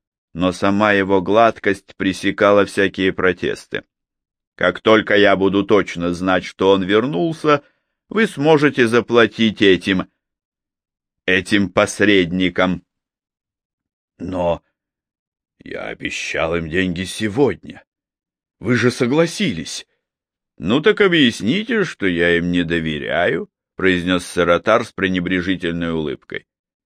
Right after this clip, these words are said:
«Пусть они докажут, что им можно верить». «Так я говорил, де Жюруар возьмет ее под опеку государства, Андре,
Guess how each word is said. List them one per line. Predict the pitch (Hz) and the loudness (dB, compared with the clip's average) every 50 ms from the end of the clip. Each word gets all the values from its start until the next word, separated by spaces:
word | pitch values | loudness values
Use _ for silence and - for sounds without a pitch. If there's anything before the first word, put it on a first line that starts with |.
| _ _ _ _ _ _ _ _ - | _ _ _ _ _ _ _ _ 0
«Пусть | 339 370 - - - - | 2 2 2 2 2 2
они | 220 208 202 202 196 175 | 2 2 2 0 0 2
докажут, | 156 147 139 - 143 120 104 95 85 95 90 - | 2 2 2 4 4 2 4 4 2 0 -4 -4
что | - - - 98 | -6 -4 0 2
им | 98 98 98 101 | 2 2 2 2
можно | 104 101 92 85 85 92 104 110 | 0 0 -2 -2 -2 -4 -4 -4
верить». | 110 90 73 58 50 50 50 - _ _ _ _ _ _ _ _ _ _ _ _ _ _ _ _ _ _ _ _ _ _ _ - | -4 -4 -6 -8 -8 -10 -12 -14 _ _ _ _ _ _ _ _ _ _ _ _ _ _ _ _ _ _ _ _ _ _ _ -2
«Так | 78 82 90 90 - | 0 0 0 0 0
я | 104 110 113 113 | 2 2 2 2
говорил, | 110 120 117 120 113 110 113 117 120 120 110 | 2 2 4 4 4 4 4 4 2 2 2
де | 101 104 101 | 2 2 2
Жюруар | 92 92 98 95 95 92 92 95 98 101 101 | 2 4 2 4 4 4 4 4 4 4 4
возьмет | 98 98 95 90 92 92 95 92 85 - | 4 2 2 0 -2 -2 -2 -4 -2 -2
ее | 92 92 95 90 | 0 0 0 0
под | - 92 90 87 | 0 0 0 0
опеку | 92 90 - 95 90 87 - 95 92 | 0 0 0 -2 -2 -2 -2 -4 -2
государства, | 101 107 - - 151 160 190 180 131 104 - _ - 76 71 71 | -2 -4 -4 -4 -6 -4 -2 -2 -2 -2 -6 _ -6 -6 -4 -4
Андре, | 69 69 60 58 62 64 57 - | -6 -8 -8 -6 -6 -6 -6 -6